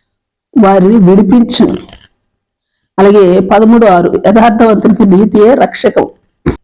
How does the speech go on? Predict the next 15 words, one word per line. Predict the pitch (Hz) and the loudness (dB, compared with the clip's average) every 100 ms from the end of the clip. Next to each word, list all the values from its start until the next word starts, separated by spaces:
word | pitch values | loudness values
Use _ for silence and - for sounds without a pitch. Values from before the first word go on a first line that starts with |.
| _ _ _ _ _ | _ _ _ _ _
మరి | 220 247 | 2 2
ముఖ్యంగా | 262 185 190 165 147 - - _ _ _ _ _ _ _ _ _ _ - | 2 0 0 0 -2 -8 -18 _ _ _ _ _ _ _ _ _ _ -6
పదకొండు | 220 226 247 220 | -2 0 0 0
ఇరవై, | 208 175 156 - - _ | 0 0 -2 -6 -14 _
యథార్థముగా | 180 185 220 220 208 220 208 196 | 0 2 2 0 0 0 2 0
ప్రవర్తించువారు | 196 196 233 240 240 240 - 185 190 | 0 -2 -2 -2 -2 -2 0 0 2
ఆయనకి | 226 208 185 190 | 2 0 -2 -2
ఇష్టలు. | 190 - - - - _ _ _ _ _ _ _ _ _ _ _ _ _ _ _ _ _ | -4 -4 -4 -4 -12 _ _ _ _ _ _ _ _ _ _ _ _ _ _ _ _ _
అలాగే | 220 226 214 190 180 202 - - _ _ _ _ _ _ _ _ _ _ _ 233 | -2 2 2 2 0 -2 -6 -14 _ _ _ _ _ _ _ _ _ _ _ -2
పదిహేను | 233 262 226 | 0 2 0
ఎనిమిది, | 214 185 175 165 - - - _ - _ _ _ - | 2 0 0 0 -4 -12 -20 _ -20 _ _ _ -2
యథార్థవంతుల | 202 262 254 240 226 190 190 | 0 2 2 2 0 0 -2
ప్రార్థన | 190 202 233 226 269 | 0 0 0 0 0
ఆయనకు | 202 - 196 247 285 - | 0 -2 0 0 0 -2
ఆనందకరం. | 175 226 220 220 220 170 143 | 0 0 2 0 0 -2 -4